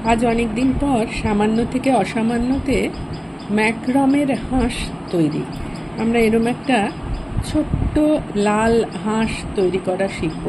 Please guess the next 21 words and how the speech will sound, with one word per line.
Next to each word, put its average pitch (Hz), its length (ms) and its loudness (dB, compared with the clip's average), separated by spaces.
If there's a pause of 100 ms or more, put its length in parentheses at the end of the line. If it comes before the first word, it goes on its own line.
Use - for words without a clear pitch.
(1120)
বেশি 254 360 4
সুতো 285 320 -2 (120)
নিলেই 285 320 4 (640)
বড় 196 240 4 (120)
হাঁস, 196 240 -2 (1040)
আর 185 100 0 (460)
একটু 220 160 -4 (120)
কম 208 220 4
সুতো 262 320 -2
নিলে 262 300 2 (580)
ছোট 208 260 -2 (140)
হাঁস। 151 260 -6 (2500)
এই 247 60 2 (100)
ছোট 262 200 2 (120)
হাঁসটি 285 400 2
করার 262 260 4
জন্য 294 200 0 (140)
আমি 254 140 2 (480)
চারটি 302 400 0
সুতো 208 320 0
নিয়েছি। 151 440 0